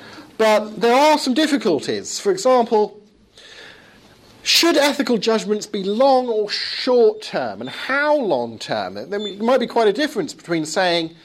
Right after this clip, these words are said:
you should make the moral decision that gives the greatest happiness to the greatest number of people for today versus for the, for the next month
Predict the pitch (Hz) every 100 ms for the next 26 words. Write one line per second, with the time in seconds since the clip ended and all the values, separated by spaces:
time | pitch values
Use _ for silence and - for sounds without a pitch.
0 | - - - - - - 190 220 - 220
1 | 202 226 202 202 202 190 - 214 185 190
2 | 151 185 180 170 196 196 170 185 175 180
3 | 160 156 151 208 190 180 175 170 165 -
4 | 180 185 170 160 - - _ _ _ -
5 | - 190 190 170 139 92 87 - _ _
6 | _ - - - - - - - - -
7 | - 156 160 156 147 139 127 - - _
8 | _ - - 170 156 143 147 143 139 139
9 | 139 170 151 156 - 156 139 110 - -
10 | -